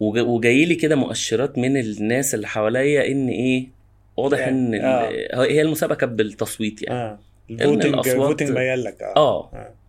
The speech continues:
Speaker 1: ف، آه، يوميها كان عندي، آه، خدمة قدام مبنى الإذاعة والتلفزيون.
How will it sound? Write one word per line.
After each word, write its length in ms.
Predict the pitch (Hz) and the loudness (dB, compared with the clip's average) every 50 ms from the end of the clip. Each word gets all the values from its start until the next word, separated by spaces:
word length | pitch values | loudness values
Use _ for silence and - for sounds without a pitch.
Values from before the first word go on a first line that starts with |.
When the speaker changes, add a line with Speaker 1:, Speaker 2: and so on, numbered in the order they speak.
| - - - _ _ - - - - - - - - - - - - - - _ _ - _ _ - _ _ | -20 -20 -20 _ _ -20 -20 -20 -20 -20 -20 -20 -20 -20 -20 -20 -20 -20 -20 _ _ -20 _ _ -20 _ _
Speaker 1:
ف، 120 | - - 151 165 180 - - - - - - | 0 2 4 6 6 4 2 0 -4 -6 -2
آه، 440 | 120 120 113 110 107 92 - - - - - - _ _ _ _ - | -2 0 0 0 -2 -2 -4 -8 -10 -14 -20 -20 _ _ _ _ -2
يوميها 400 | 120 120 135 139 143 156 165 160 | 0 4 4 4 4 4 2 0
كان 200 | 135 - 110 104 | -2 -4 -4 -4
عندي، 440 | 104 110 127 139 127 127 139 - - - _ _ - | -4 -2 -2 -2 -4 -6 -8 -10 -14 -18 _ _ -8
آه، 360 | 104 98 95 92 90 82 - | -6 -4 -4 -4 -4 -4 -6
خدمة 460 | - - - 135 131 143 147 156 160 - - - | -6 -4 -2 -2 0 0 -2 -4 -6 -10 -16 -14
قدام 240 | - 104 101 117 120 | -10 -6 -2 0 0
مبنى 220 | 127 123 120 113 | 0 0 0 -2
الإذاعة 240 | 101 92 98 104 101 | -2 -2 -4 -4 -6
والتلفزيون. 500 | 104 - - 85 82 110 - - - - | -6 -8 -8 -10 -8 -10 -12 -14 -16 -18